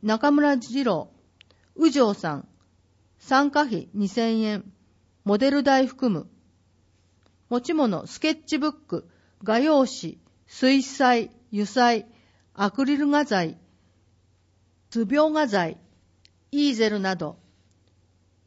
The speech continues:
なお、当日会場で画材を販売します。定員三十人。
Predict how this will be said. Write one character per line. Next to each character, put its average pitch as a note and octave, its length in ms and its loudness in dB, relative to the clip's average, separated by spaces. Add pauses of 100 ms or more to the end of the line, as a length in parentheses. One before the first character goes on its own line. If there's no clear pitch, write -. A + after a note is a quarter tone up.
(520)
な C4+ 200 0
お、 G#3+ 80 -2
当 C4+ 240 0
日 C4+ 200 -8
会 C4+ 260 0
場 C4+ 200 0
で B3 180 0
画 G#3 180 0
材 B3+ 260 2
を C4 100 0
販 A#3+ 220 0
売 A#3 180 0
し A#3 140 -8
ま G#3 160 -6
す。 - 200 -20 (800)
定 C4+ 380 2
員 B3+ 180 -2
三 B3 380 -2
十 B3 180 -2
人。 F3 260 -8